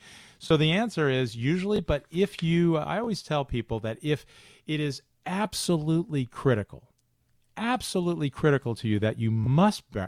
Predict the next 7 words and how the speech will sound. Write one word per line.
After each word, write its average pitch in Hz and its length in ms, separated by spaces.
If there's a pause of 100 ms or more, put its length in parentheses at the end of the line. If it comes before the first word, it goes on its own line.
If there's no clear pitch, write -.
breastfeed 95 520
your 87 100
child, 78 360 (440)
and 117 380
you'll 120 120
be 117 140
crushed - 640